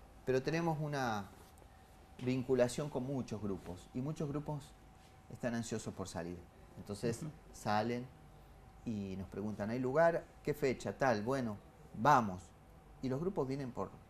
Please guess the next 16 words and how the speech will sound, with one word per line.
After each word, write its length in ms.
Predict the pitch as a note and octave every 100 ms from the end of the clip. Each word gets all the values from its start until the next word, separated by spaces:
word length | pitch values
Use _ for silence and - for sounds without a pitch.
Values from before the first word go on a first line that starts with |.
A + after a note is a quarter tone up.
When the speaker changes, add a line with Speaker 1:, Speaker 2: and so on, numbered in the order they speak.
| -
Speaker 1:
las 120 | F#2
entradas, 580 | F2+ - A2 - - - -
o 40 | -
sea, 180 | - -
vienen 280 | G#2 A2+
por 140 | G2+ F#2
el 60 | F#2+
setenta 420 | F2+ A#2 A#2 A2
por 140 | F#2+
ciento 260 | - A2 A2
del 100 | G2+
borderó 500 | F#2+ F#2+ G2 B2 F3+ - - - - - - - - B2
y 80 |
se 140 | A#2+ F2
bancan 340 | G#2+ B2+ A2+
todo. 220 | F2+ D#2+